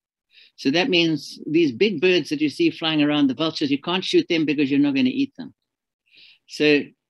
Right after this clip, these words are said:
pick things that you, that you can eat if you want to shoot them. So I was shot doves and, and all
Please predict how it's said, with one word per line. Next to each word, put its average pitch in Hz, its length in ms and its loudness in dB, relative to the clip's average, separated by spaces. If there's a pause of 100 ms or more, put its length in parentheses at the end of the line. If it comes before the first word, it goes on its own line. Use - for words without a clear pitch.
(380)
pick 247 200 -2
things 208 260 0
that 160 140 0
you, 156 220 2
that 147 140 0
you 151 80 4
can 143 220 2
eat 214 200 0
if 147 140 -2
you 139 120 4
want 139 140 -2
to 139 60 -4
shoot - 280 -2
them. - 160 -6
So - 160 -6
I 139 160 -4
was 170 140 -6
shot 120 340 -8
doves 131 380 -4
and, 127 260 0 (360)
and 131 320 0
all 147 220 0